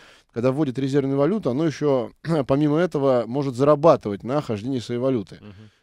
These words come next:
Speaker 1: И в-, э, доход от выпуска валюты, так называемый сеньораж, да, это, в общем, довольно большая статья доходов тех же Соединённых Штатов.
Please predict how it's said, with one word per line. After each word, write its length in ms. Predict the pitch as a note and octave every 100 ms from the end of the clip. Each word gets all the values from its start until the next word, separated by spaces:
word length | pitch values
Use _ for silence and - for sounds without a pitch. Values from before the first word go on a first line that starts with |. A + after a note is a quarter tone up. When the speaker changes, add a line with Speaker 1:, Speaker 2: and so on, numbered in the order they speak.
| _
Speaker 1:
И 260 | G#2 A#2+ A#2+
в-, 400 | A#2+ E3 C3 B2
э, 40 |
доход 340 | A2+ C#3 F3 C#3+
от 100 | B2
выпуска 400 | D#3 C3 - B2+
валюты, 380 | C#3 F#3 G3
так 180 | - G#2
называемый 460 | A#2 A2 C3 A2 G#2
сеньораж, 500 | A#2 B2 C3 G#2+ F#2
да, 240 | B2+ D#3
это, 160 | B2 C3
в 20 |
общем, 160 | B2 B2
довольно 220 | B2 C3
большая 280 | B2 D3 E3
статья 300 | B2 B2+ C#3+
доходов 380 | B2 A#2 E3 C#3
тех 140 | - B2+
же 60 |
Соединённых 340 | G#2+ A#2+ B2 C3+
Штатов. 340 | - F#2+ D2+